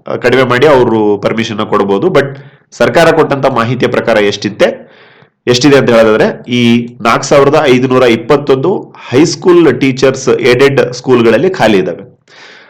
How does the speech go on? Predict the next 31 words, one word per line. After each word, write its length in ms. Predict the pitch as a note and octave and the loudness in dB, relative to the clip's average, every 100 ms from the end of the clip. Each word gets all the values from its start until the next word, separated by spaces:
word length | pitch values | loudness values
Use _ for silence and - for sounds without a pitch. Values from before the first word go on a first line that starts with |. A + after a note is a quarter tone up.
| _ | _
ಹಾಗೆಯೇ 360 | - D#3 F#3 F#3 | -2 2 2 0
ಏಡೆಡ್ 600 | F#3 - E3+ F#3+ F3+ - | 2 2 4 2 0 0
ಪಿ 120 | D#3+ | 0
ಯು 160 | G#3+ A3+ | 2 2
ಕಾಲೇಜಸ್‌ಗಳಲ್ಲಿ 840 | E3+ D#3+ D#3 - D3+ D3 D3 C3+ | 2 2 0 0 2 4 4 4
ಎಷ್ಟು 220 | A#2+ - | 2 0
ಪೋಸ್ಟ್ 240 | - C#3 - | 0 -2 -2
ಖಾಲಿ 220 | A#2+ A#2+ | 0 2
ಇದಾವೆ 220 | A#2 A2+ | 4 2
ಅಂತ 180 | G#2 A2+ | 0 -2
ಹೇಳೋದಾದ್ರೆ, 720 | G#2+ G2 F#2 F2+ C#3 - - - | -2 -2 0 0 -2 -4 -10 -2
ಎರಡು 340 | A2+ C#3+ E3+ | 2 2 2
ಸಾವಿರದ 640 | - A#2 A2 A2 D#3+ A#2 A2 | 2 0 2 0 -4 -6 -6
ನೂರ 180 | B2 C3+ D#3+ A#2+ | -2 0 0 -2
ಐವತ್ತೊಂಬತ್ತು, 800 | G2 G#2 - C#3 G2 D#2+ - | -2 -2 -2 -4 -4 -8 -12
ಟೂ 360 | - _ C3+ C#3+ | -20 _ -4 0
ತೌಸಂಡ್ 320 | C3+ A#2+ D3+ | 0 0 -4
ಒನ್ 200 | A#2 A2+ | -4 -4
ಹಂಡ್ರೆಡ್ 280 | A2+ A2 A2 | -4 -6 -4
ಆ್ಯಂಡ್ 160 | C#3+ D#3+ | -4 -4
ಫಿಫ್ಟಿ 320 | A#2+ A2+ D3 | -8 -4 -4
ನೈನ್, 420 | B2 G#2+ F3 A3+ - - _ _ _ | -2 -2 -2 -4 -10 -20 _ _ _
ಆ, 180 | G#2 G#2 | -4 -2
ಪೋಸ್ಟ್‌ಗಳು 600 | G#2 D3 F#3+ - D#3+ F#3 | 0 2 2 2 2 2
ಖಾಲಿ 280 | F#3+ B2+ B2 | 2 2 4
ಇದಾವೆ 260 | A#2 B2 F#3 | 4 4 4
ರಾಜ್ಯಾದ್ಯಂತ. 760 | G#2+ A2+ C3 C3+ A2+ F2 E2 - - _ _ _ _ _ _ | 2 2 2 2 2 -4 -6 -14 -16 _ _ _ _ _ _
ಸರಿನಾ? 520 | - A#2 C#3 - - - _ _ - - | -2 0 0 -4 -14 -20 _ _ -10 2
So 80 | D3 C#3 C3+ - C3+ | 4 6 4 2 0
ಒಂದು 180 | F#3 F#3+ | 2 4
ವೇಳೆ 420 | C3+ C#3+ C#3+ | 6 4 0